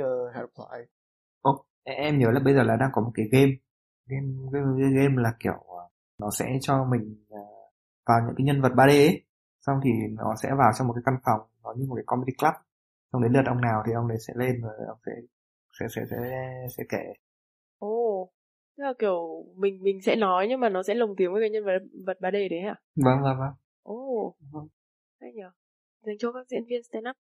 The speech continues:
Speaker 3: giải trí mùa dịch, giao lưu quốc tế.
Speaker 2: <laughs>
Speaker 3: Xong kiểu có đánh giải, xong kiểu đánh rank các thứ giống <laughs> kiểu các game khác ấy nhờ, L O L các kiểu.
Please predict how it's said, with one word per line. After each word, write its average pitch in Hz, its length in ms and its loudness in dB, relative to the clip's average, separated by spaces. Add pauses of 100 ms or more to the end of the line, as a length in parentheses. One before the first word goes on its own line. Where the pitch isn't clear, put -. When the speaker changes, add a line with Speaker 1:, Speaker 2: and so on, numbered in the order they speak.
(260)
Speaker 3:
giải 190 160 -6
trí 175 220 -20
mùa 220 140 -20
dịch, 190 140 -6 (640)
giao 208 100 -4
lưu 214 160 -4
quốc 247 220 -6
tế. 180 140 -4 (1000)
Speaker 2:
<laughs> 180 60 4 (640)
Speaker 3:
Xong 254 140 2
kiểu 220 220 4
có 180 180 2
đánh 185 280 0
giải, 190 360 8
xong 220 180 2
kiểu 156 400 0
đánh 165 160 -6 (100)
rank 220 160 6 (100)
các 240 160 0
thứ 254 60 4 (200)
giống 208 140 8
<laughs> 175 260 10
kiểu 247 160 10
các 214 200 12
game 226 260 10
khác 285 260 6
ấy 285 100 4
nhờ, 185 180 6
L 185 100 6
O 185 260 8
L 202 80 8 (220)
các 214 180 6
kiểu. 180 360 4